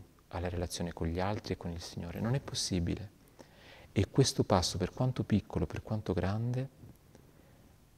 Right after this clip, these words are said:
in realtà è un,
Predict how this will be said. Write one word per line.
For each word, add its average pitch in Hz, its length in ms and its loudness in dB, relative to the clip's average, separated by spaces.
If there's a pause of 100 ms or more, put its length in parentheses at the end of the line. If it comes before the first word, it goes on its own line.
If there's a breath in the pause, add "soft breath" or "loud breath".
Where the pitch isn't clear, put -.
(200)
in 107 140 0
realtà 120 640 0 (840)
è 101 280 2
un, 98 320 2